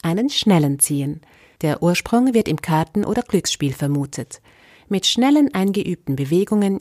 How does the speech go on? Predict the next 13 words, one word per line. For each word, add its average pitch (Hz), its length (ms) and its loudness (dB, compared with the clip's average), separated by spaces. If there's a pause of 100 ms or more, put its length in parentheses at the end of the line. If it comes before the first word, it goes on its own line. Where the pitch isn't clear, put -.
(100)
kann 262 220 0
ein 196 160 -2
Trickbetrüger 196 800 -2
Spielkarten 214 760 0
vom 135 200 -6
Stapel 202 480 0
ziehen 196 340 0
und 220 320 -4
diese 170 300 -2
zum 240 200 -2
eigenen 160 380 0
Vorteil 165 460 -2
arrangieren, 214 680 2